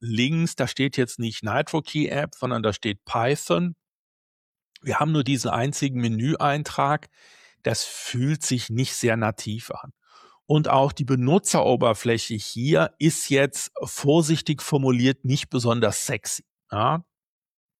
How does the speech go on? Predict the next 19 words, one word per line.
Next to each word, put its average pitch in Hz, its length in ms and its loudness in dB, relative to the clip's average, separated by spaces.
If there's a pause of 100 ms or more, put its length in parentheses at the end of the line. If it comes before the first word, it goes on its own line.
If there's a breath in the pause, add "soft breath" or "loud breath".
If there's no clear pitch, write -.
(300)
Das - 160 -6
spiegelt 156 340 2
sich 147 160 0
zum 123 160 0
Beispiel 117 340 2
danach 104 520 0
wider, 143 400 -2 (480 soft breath)
wenn 123 140 -2
ich 131 100 -2
hier 151 100 4
zum 135 160 -4
Beispiel 120 800 0
Passwörter 139 840 0
ablegen 135 540 -2
möchte 135 380 -2
für 135 180 -2
so 120 160 0
ein 110 220 -4
One-Time-Password, 127 2000 -2